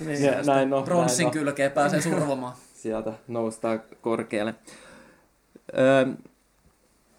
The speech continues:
Speaker 2: valmistautuminen oli silleen, että sinne piti ottaa aika selkeästi huomioon sitä kuumuutta ja kosteutta.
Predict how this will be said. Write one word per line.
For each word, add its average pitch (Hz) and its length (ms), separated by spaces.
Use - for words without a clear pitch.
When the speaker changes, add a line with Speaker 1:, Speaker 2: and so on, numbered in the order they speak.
Speaker 2:
valmistautuminen 147 800
oli 135 100
silleen, 135 260
että 120 80
sinne 123 140
piti 117 220
ottaa 107 220
aika 101 120
selkeästi 104 480
huomioon 95 420
sitä 92 300
kuumuutta 101 640
ja 90 120
kosteutta. 90 800